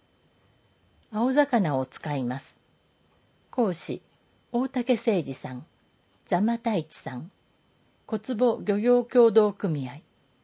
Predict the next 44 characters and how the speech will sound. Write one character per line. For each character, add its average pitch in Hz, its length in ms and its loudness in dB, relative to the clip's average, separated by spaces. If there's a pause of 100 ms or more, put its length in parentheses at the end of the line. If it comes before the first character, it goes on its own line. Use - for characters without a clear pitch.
(540)
日 185 260 -4
時、 - 180 -14 (540)
十 269 220 0
月 269 280 -4
十 233 180 4
日 214 140 -6
火 196 160 -6
曜。 160 360 0 (420)
一、 160 360 -8 (420)
九 254 120 -10
時 240 140 0
二 202 160 2
十 247 140 -2
分 202 280 -4
か 165 140 -2
ら 151 160 0
十 226 220 -2
時 151 140 -4
二 143 140 -2
十 160 140 -6
分。 135 420 -8 (680)
二、 180 200 -6 (540)
十 277 200 0
時 202 120 -6
三 226 240 0
十 240 140 0
分 175 280 -4
か 156 140 -2
ら 139 240 -4
十 233 180 -2
一 220 200 -8
時 160 100 -10
三 151 260 -4
十 156 140 -2
分。 135 400 -10 (540)
三、 151 400 -8 (480)
十 254 200 -2
一 269 240 -6
時 180 140 -4
四 202 220 2
十 226 120 2
分 156 280 -4
か 147 140 -6
ら 127 140 -4